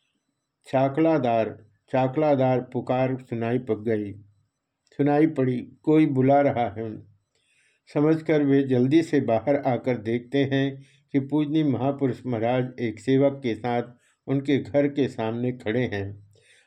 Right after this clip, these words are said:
अत्यंत आश्चर्यचकित होकर डॉक्टर ने उनके चरणों में साष्टांग प्रणाम किया।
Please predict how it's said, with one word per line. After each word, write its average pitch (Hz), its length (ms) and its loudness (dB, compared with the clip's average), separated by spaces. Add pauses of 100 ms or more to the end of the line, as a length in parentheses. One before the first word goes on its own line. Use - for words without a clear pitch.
अत्यंत 151 480 -2
आश्चर्यचकित 143 920 -2
होकर 135 300 0
डॉक्टर 117 480 -2
ने 117 200 0
उनके 123 480 -4
चरणों 127 400 0
में 110 340 -4 (340)
साष्टांग 131 640 -2
प्रणाम 120 420 -4
किया। 104 480 -4